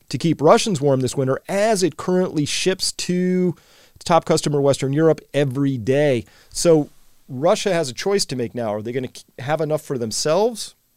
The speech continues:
or are they gonna supply Europe? And I think you all know exactly how that would fall for any country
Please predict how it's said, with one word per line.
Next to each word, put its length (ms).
or 220
are 40
they 120
gonna 340
supply 460
Europe? 480
And 220
I 60
think 240
you 140
all 160
know 280
exactly 440
how 140
that 200
would 140
fall 240
for 180
any 220
country 480